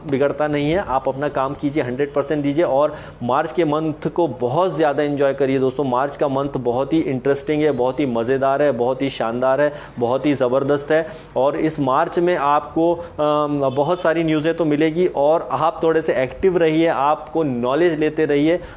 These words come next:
जानकारियाँ लेते रहिए। और, अ, हो सकता है कि, अ, मार्च में कुछ एक्स्ट्रा, अ, अच्छी चीज़ें आपको सु-, सु-, सीखने, सीखने को मिल जाए, राइट? और बहुत सारी जानकारी आपको मिलेगी यहाँ पर। और विपुल रावल जी हमारे साथ जुड़े हैं। विपुल जी नमस्कार सर, हमारे बहुत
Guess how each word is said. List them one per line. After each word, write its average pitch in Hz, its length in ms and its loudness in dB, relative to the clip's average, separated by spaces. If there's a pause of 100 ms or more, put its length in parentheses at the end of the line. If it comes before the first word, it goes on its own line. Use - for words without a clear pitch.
(100)
जानकारियाँ 175 640 2
लेते 175 300 2
रहिए। 160 420 4
और, 151 440 4
अ, 160 140 4 (340)
हो 170 100 2
सकता 165 320 -2
है 160 160 0
कि, 175 200 2
अ, 147 440 -4
मार्च 156 400 0
में 180 160 2
कुछ 185 300 -2
एक्स्ट्रा, 147 520 2
अ, 147 480 0
अच्छी 185 360 -2
चीज़ें 170 340 0
आपको 160 260 0
सु-, 151 300 -2
सु-, 147 300 0
सीखने, 151 560 0
सीखने 160 340 0
को 170 100 2
मिल 139 200 2
जाए, 117 200 0
राइट? 170 320 0 (1120)
और 147 320 2
बहुत 156 340 0
सारी 185 220 2
जानकारी 165 460 2
आपको 160 260 0
मिलेगी 151 420 0
यहाँ 139 200 -2
पर। 160 380 0 (180)
और 127 200 2
विपुल 190 340 2
रावल 180 300 4
जी 180 120 2
हमारे 160 260 0
साथ 160 140 0
जुड़े 147 240 2
हैं। 156 60 4
विपुल 143 280 4
जी 156 140 2
नमस्कार 143 500 0
सर, 143 280 0
हमारे 135 340 0
बहुत 135 260 -2